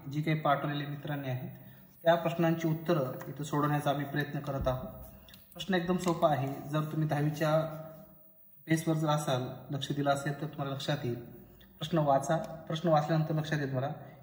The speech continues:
एका शिडीचे वरचे टोक जमिनीपासून, शिडी आहे, शिडी माहिती आहे कशी असते? समजा ही शिडी आहे अशी, है ना, ही शिडी आहे आणि ही शिडी असते, अशी शिडी आहे.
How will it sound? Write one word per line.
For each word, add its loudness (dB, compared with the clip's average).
एका 6
शिडीचे 4
वरचे 4
टोक 0
जमिनीपासून, 2
शिडी 6
आहे, 4
शिडी 4
माहिती 2
आहे -2
कशी -4
असते? -4
समजा -2
ही 2
शिडी 4
आहे 6
अशी, 0
है -8
ना, -2
ही -12
शिडी 4
आहे 6
आणि -2
ही 4
शिडी 2
असते, 2
अशी -14
शिडी 2
आहे. -4